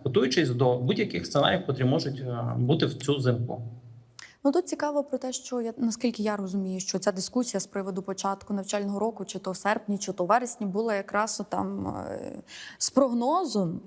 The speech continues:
Speaker 2: так, на ці канікули, які будуть відбуватися взимку. Ну, тобто, щоб, умовно, учні раніше пішли, е, так, наскільки я розумію, на канікули, це там економія електроенергії, не буде так холодно, тепла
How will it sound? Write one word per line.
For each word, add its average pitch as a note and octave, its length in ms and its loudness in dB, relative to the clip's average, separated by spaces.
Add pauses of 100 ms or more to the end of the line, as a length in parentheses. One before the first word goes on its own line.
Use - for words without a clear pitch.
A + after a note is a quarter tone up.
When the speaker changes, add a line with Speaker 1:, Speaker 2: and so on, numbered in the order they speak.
(140)
Speaker 2:
так, A3 360 2
на G#3 420 0
ці A#3+ 160 0
канікули, A#3+ 420 2
які A3+ 160 -2
будуть A3 300 -2
відбуватися G#3+ 720 2 (340)
взимку. F#3+ 720 2
Ну, C#4 100 6
тобто, G#3+ 280 -2
щоб, G3 360 -2
умовно, G3+ 420 0
учні G3 360 -4
раніше C4+ 400 2
пішли, B3 540 0 (340)
е, F3+ 100 2
так, C#4 200 6
наскільки F#3+ 320 -2
я F3 40 2
розумію, F3 300 -2
на F3 60 -4
канікули, A#3 640 2
це G#3 280 -2
там D#3+ 300 -4
економія G3 600 -2 (380)
електроенергії, A#3+ 1040 2
не G#3 120 -2
буде G3 180 -4
так F#3 180 -2
холодно, A3+ 600 2
тепла A#3 640 0